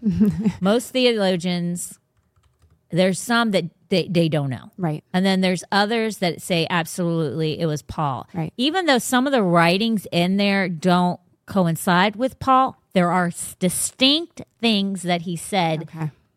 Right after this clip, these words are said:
Speaker 2: um, not at the beginning, but at the end. And who he was talking about were people that were, he was involved with. That's why people think it was him. But so I,
Speaker 1: Okay.
Speaker 2: I say it's Paul, but Paul, I thought Paul said that.
Speaker 1: Yeah,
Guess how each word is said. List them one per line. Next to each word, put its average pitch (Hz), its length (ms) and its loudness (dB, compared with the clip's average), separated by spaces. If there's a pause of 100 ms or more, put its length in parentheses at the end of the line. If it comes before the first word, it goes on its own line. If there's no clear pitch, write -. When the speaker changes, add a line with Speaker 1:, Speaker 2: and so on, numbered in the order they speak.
(140)
Speaker 2:
um, 165 380 2
not 220 240 2
at 277 80 -2
the 320 80 -6
beginning, 233 540 -2
but 165 180 -2
at 185 280 -2
the 165 220 -2
end. 165 460 0 (360)
And 180 200 0
who 233 220 2
he 214 180 0
was 180 160 -2
talking 254 440 0
about 147 460 0
were 160 200 -2
people 180 540 -2
that 147 280 -2
were, 147 400 -4 (240)
he - 120 -4
was 151 120 2
involved 165 420 4
with. 127 240 -4
That's 160 280 -4
why 151 120 0
people 139 420 -6
think 127 300 -6
it 139 120 -6
was 92 140 -6
him. 170 280 -2 (100)
But 208 240 4 (360)
so 170 120 -2
I, 165 220 2 (500)
Speaker 1:
Okay. 165 240 -16
Speaker 2:
I 196 140 4
say 196 280 2
it's 147 140 -4
Paul, - 380 -2
but - 160 -4
Paul, 165 280 -2
I 220 100 -2
thought - 240 -10
Paul 123 200 -8
said 101 280 -12
that. 92 220 -16
Speaker 1:
Yeah, 262 200 2